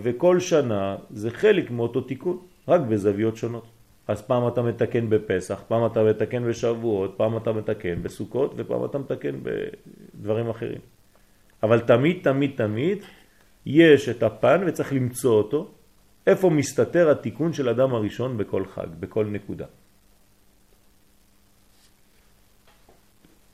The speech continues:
האמת שהכל היה יכול להיעשות בבת אחת.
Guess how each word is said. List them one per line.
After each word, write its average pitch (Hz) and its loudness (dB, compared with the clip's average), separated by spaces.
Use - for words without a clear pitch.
האמת 135 4
שהכל 123 2
היה 139 8
יכול 131 4
להיעשות 123 4
בבת 117 0
אחת. 147 -6